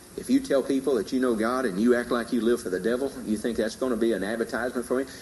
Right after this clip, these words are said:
If you do one thing at church and you go home and do something else in your home, you think that, that God's gonna overlook that? You think that's gonna fly?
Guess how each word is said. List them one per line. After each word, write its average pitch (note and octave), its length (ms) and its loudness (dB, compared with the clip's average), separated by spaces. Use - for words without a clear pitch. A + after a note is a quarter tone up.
If G2 240 2
you C#3+ 200 2
do D3+ 200 4
one C3+ 220 4
thing C#3 240 -2
at - 80 -2
church D3+ 300 -2
and G2 120 -4
you A#2 120 2
go C3+ 160 2
home C3+ 180 0
and A2 100 0
do B2+ 120 4
something A#2+ 360 -2
else B2+ 220 -2
in A#2+ 100 -2
your A#2+ 140 2
home, C3+ 320 -2
you B2 160 4
think C#3+ 320 -4
that, B2 320 -4
that A2 140 0
God's A2+ 260 -2
gonna A#2+ 260 2
overlook A2 440 4
that? B2+ 140 -2
You A2 120 2
think C3+ 320 -2
that's B2+ 240 -2
gonna C#3+ 220 -2
fly? D3 420 -4